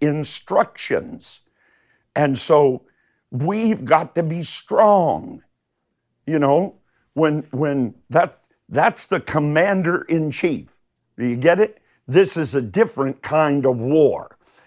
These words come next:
This war is against an invisible, often undetected, but can be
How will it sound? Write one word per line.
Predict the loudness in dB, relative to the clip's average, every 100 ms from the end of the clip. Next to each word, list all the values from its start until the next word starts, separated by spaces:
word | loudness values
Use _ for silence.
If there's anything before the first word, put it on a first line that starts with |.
| -6
This | -4 -4 -4
war | 2 4 6 6 4 2 0 -6 _ _ -2
is | 0 2
against | 2 2 0 0 -8 -4
an | -2 0
invisible, | -2 -4 -6 -4 -4 -2 -4 -2 -2 2 2 2 -2 -6 _ _ _ _ _ _ _ _ _ -18 -18 _ _
often | 2 2 0 -2 -2 -2 0
undetected, | 0 0 -2 -4 -4 -4 -2 -2 _ -2 0 -2 -8 -10 _ _ _ _ _ _ _ _ _ _ _ -14
but | 2 4 6 4 2 -8 _ -12
can | -4 2 2 2
be | 0 2 0 -2